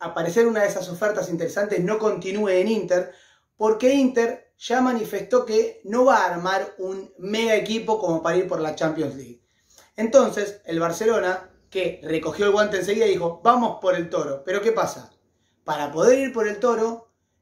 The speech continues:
deben vender o a Dembélé o a Griezmann, ambos que van a jugar la Eurocopa en Francia ahora durante el mes de junio. Desde el Barcelona apuestan a que uno de estos dos jugadores puedan tener un gran torneo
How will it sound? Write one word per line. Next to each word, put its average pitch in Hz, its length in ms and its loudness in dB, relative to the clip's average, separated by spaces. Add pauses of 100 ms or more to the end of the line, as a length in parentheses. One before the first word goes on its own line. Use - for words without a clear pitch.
(120)
deben 233 480 2
vender 185 680 -4
o 202 200 2
a 277 100 6
Dembélé 226 880 2
o 180 240 -2
a 214 340 -2
Griezmann, 143 800 -6
ambos 208 720 0 (340)
que 175 140 -6
van 196 160 2
a 196 60 -4
jugar 202 340 4
la 190 80 4
Eurocopa 196 500 2
en - 120 -2
Francia 196 600 -2
ahora 190 600 0
durante 160 300 -4
el 156 80 -2
mes 160 140 0
de 151 60 -2
junio. 123 360 -14 (400)
Desde 226 240 6
el 226 60 4
Barcelona 233 500 2
apuestan 214 420 -2
a 190 80 -2
que 196 140 -4
uno 247 180 0
de 233 80 -2
estos 208 220 -6
dos 220 140 2
jugadores 202 680 0 (680)
puedan 269 360 8
tener 220 220 -6
un 214 160 -6
gran 247 340 -2
torneo 214 640 -6